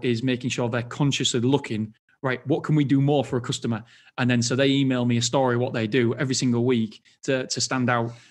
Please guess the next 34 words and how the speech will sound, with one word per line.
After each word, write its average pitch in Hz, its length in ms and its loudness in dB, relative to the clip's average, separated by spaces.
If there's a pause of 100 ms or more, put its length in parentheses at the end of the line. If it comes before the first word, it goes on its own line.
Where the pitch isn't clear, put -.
(160)
and, 113 300 0
uh, 113 180 -4
how 131 200 -2
they've 117 180 2
gone 120 160 -2
the 117 80 0
extra 120 240 -4
mile 117 320 -2
for 120 160 -6
a 113 40 -6
customer. 120 360 -6 (220)
And 123 100 2
then 120 80 6
obviously 120 560 0
that's 139 220 -4
another 127 200 2
touch - 220 -4
point 127 140 -2
with 123 100 0
a 156 40 -2
customer, 160 320 0
and 123 100 2
hopefully 139 380 2
that 127 140 -4
they'll, 120 340 -2 (220)
they'll 120 120 2
remember 139 300 4
that. 135 200 0
And 123 280 0 (200)
we 151 100 8
want 156 160 6
them 135 140 2
to 120 120 -2
feel 117 380 -2